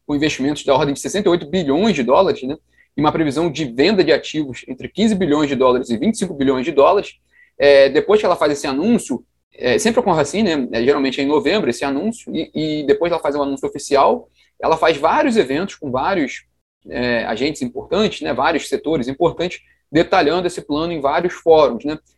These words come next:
Então, de-, agora os, a, toda a diretoria da Petrobras foi pra Nova York apresentar esse plano para os investidores. Em seguida, ela, ela vo-, faz as reuniões com fornecedores,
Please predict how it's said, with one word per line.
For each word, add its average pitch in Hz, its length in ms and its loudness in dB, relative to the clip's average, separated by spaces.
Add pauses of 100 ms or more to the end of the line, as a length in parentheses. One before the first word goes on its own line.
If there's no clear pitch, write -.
(140)
Então, 139 300 -2
de-, 139 160 2
agora 127 380 2
os, 131 160 -6
a, 113 120 -2
toda 175 240 0
a - 20 2
diretoria 160 320 2
da 143 80 2
Petrobras 120 380 -2
foi 196 160 -2
pra 208 120 0
Nova 175 220 2
York 143 320 2
apresentar 151 440 -4
esse 151 160 -2
plano 151 320 -4
para 160 280 2
os 175 60 -4
investidores. 151 580 -2 (460)
Em 147 60 -6
seguida, 196 580 0
ela, 117 220 -4
ela 147 220 4
vo-, 113 320 -4 (200)
faz 160 220 2
as 147 80 -12
reuniões 143 320 -6
com 180 240 -2
fornecedores, 139 840 2